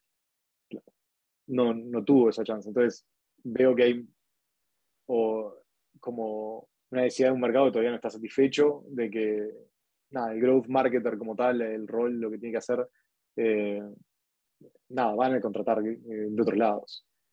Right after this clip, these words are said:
Eh, y no necesariamente eso es mejor, porque también las idiosincrasias de cada lugar, depende del si un mercado es el latino o no, pero,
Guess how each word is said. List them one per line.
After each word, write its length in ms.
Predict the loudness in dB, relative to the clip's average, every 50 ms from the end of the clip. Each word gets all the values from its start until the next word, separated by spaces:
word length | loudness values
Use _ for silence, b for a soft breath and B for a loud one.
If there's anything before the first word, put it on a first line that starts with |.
| _ _ 0
Eh, 240 | 2 4 6 6
y 100 | 4 4
no 100 | 6 6
necesariamente 440 | 6 6 6 6 4 4 4 2 -2
eso 120 | -2 -4 -6
es 60 | -10
mejor, 320 | -4 2 4 4 4 4
porque 220 | 2 -2 -4 -6 -8
también 300 | -8 -8 -6 -6 -6 -4
las 200 | -6 -6 -6 -6
idiosincrasias 540 | -8 -8 -8 -6 -4 -2 -2 -2 0 0
de 80 | -2 0
cada 160 | 0 0 0
lugar, 380 | 0 0 0 0 0 0 -2 -4
depende 340 | -6 -8 -12 -14 -14 -14 -14
del 120 | -14 -14
si 140 | -12 -10 -8
un 140 | -8 -6 -4
mercado 300 | -2 0 2 4 4 4
es 120 | 2 0
el 60 | 0 0
latino 400 | 0 0 0 0 -2 -2 -4 -6
o 60 | -4
no, 220 | -4 -4 -2 -2 -2
pero, 220 | -4 -6 -6 -10